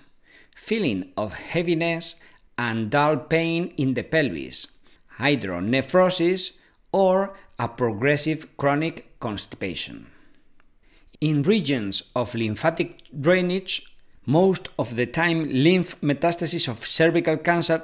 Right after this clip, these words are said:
do not produce any symptoms. Less often, feeling of heaviness in the pelvis or lymphedema can appear. In the rest of the body,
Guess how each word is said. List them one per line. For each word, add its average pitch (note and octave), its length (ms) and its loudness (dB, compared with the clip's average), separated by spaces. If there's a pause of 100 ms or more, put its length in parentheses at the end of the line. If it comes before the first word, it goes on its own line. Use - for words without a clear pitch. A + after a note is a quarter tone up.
(120)
do F3+ 160 6
not F#3 520 2
produce F3 560 6 (160)
any D#3+ 160 2
symptoms. E2+ 720 -2 (960)
Less F#3+ 340 2
often, F#3+ 520 4 (180)
feeling A3 460 0
of A#2 140 -2
heaviness D#3+ 680 2
in B2+ 100 0
the G#2+ 80 -2
pelvis D#3+ 560 4 (160)
or A#2+ 280 4
lymphedema B2+ 800 0 (180)
can C3 240 0
appear. B1+ 460 -12 (1000)
In F3+ 160 2
the D#3+ 140 6
rest G#3+ 320 4 (100)
of A2 200 -2
the G#2+ 80 0
body, F2+ 420 -2